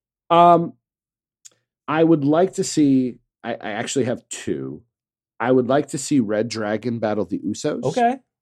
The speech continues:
Speaker 2: All right.
Speaker 1: And I feel like we didn't really ever get it the way it should have been.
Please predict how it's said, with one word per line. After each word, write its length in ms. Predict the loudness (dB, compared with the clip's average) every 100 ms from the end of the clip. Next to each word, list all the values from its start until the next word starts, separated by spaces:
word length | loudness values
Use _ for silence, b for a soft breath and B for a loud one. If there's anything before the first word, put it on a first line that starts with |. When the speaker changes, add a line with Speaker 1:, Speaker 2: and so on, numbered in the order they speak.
| _ -8
Speaker 2:
All 60 |
right. 300 | -4 -4 -6 -12 _ _ _ _ _ _ _ -20 b b _ _ _ _ -4
Speaker 1:
And 240 | -2 0
I 100 | -2
feel 340 | -2 0 2 2
like 380 | 0 -2 -6 -14 _ -6
we 160 | -6
didn't 480 | -6 -4 -2 -2 -6
really 460 | -2 0 2 2 0
ever 380 | -2 -4 -6 -10 _
get 240 | -4 -2
it 220 | -6 -10 -8
the 100 | -6
way 260 | -2 -2 -4
it 120 | -6
should 320 | -8 -6 -6
have 220 | -8 -6
been. 440 | -2 -2 -2 -8